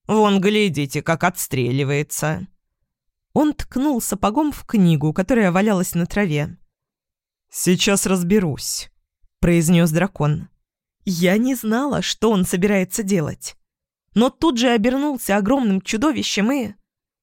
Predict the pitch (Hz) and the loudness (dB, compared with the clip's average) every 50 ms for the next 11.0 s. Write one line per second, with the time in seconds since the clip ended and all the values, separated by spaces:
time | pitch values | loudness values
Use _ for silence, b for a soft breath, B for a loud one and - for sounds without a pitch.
0 | _ _ _ _ _ _ _ _ _ _ _ _ - - 208 202 - - - - | _ _ _ _ _ _ _ _ _ _ _ _ -2 -2 -2 -2 -2 -6 -10 -4
1 | 247 262 302 302 254 202 202 185 - 226 254 - _ _ - 196 180 180 - - | -2 0 0 0 0 0 0 0 0 -2 -2 -2 _ _ 0 2 2 2 0 -2
2 | 180 185 190 196 233 196 190 208 202 233 269 202 208 214 190 170 170 170 180 185 | 0 2 4 4 4 4 4 2 0 0 -2 0 2 2 2 0 0 -4 -6 -6
3 | 190 _ _ _ _ _ _ _ _ _ _ _ - - - - - 202 180 175 | -10 _ _ _ _ _ _ _ _ _ _ _ -16 -12 -12 -6 -2 2 2 2
4 | 190 170 180 202 190 185 - 190 208 233 262 269 254 254 240 233 233 233 - - | 4 2 2 2 2 2 2 2 2 2 2 0 0 0 2 2 2 0 0 0
5 | - 220 185 185 160 185 185 180 180 170 - - 175 165 160 156 151 156 - - | 0 0 0 0 0 0 0 2 2 0 0 0 0 2 2 2 0 -2 -4 -6
6 | - 156 165 160 151 190 190 _ _ _ _ _ _ _ _ _ _ _ _ _ | -6 -4 -4 -4 -4 -8 -12 _ _ _ _ _ _ _ _ _ _ _ _ _
7 | _ _ - 311 254 269 302 302 - - - 196 180 190 202 214 - _ - - | _ _ -4 -2 2 2 2 2 0 -2 -2 -2 0 0 -2 -4 -8 _ -8 -4
8 | - 254 202 247 247 254 247 240 - 233 220 196 190 180 175 170 175 202 220 254 | -2 2 2 2 4 2 2 0 0 -2 0 0 0 0 0 0 0 0 -2 -2
9 | - - - - 202 190 180 175 175 170 190 - - - 254 254 220 214 202 196 | -4 -4 -2 0 2 4 4 4 2 2 -2 -4 -4 -2 -2 0 2 2 2 2
10 | 214 - - 240 - - 226 220 226 202 220 285 311 - - - 196 180 - - | 2 0 -2 -4 -4 -2 0 0 0 0 -2 -4 -4 -6 -6 -6 -6 -8 -8 -14